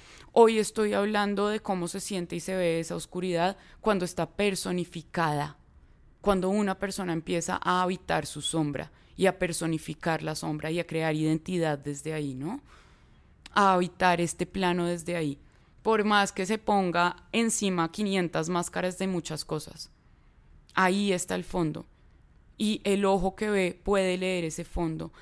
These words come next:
Mantengámonos presentes y atentos en nuestro cuerpo. Se merecen lo lindo, lo expansivo, lo amoroso.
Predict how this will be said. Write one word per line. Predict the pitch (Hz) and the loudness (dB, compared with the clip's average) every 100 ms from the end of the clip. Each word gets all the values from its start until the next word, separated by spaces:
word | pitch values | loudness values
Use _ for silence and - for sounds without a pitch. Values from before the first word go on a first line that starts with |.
| - | -6
Mantengámonos | 180 185 185 190 180 170 175 - | 0 0 0 -4 -4 -4 -6 -8
presentes | - 196 196 180 175 165 | -8 -6 -4 -4 -4 -6
y | 185 | -6
atentos | 185 185 175 170 151 | -6 -4 -4 -4 -8
en | 175 175 | -6 -6
nuestro | 180 - 175 | -8 -10 -14
cuerpo. | - 180 170 - - 170 - - - - - - - - - - - _ - - - | -6 -2 -2 -4 -12 -14 -18 -20 -20 -20 -20 -20 -20 -20 -20 -20 -20 _ -20 -20 -12
Se | - 202 | -4 0
merecen | 208 202 185 185 - - - - - - - - - - - | 0 -2 -2 -4 -6 -16 -20 -20 -20 -20 -20 -20 -20 -20 -6
lo | 208 226 | 4 6
lindo, | 226 226 220 185 165 170 - - - - | 6 4 4 2 -2 -8 -16 -20 -16 -4
lo | 196 | -2
expansivo, | - - 196 185 - 214 175 180 | 2 2 2 -2 -2 -2 -2 -2
lo | 185 | -2
amoroso. | 185 185 196 208 190 - 156 | -2 -2 0 0 -2 -8 -10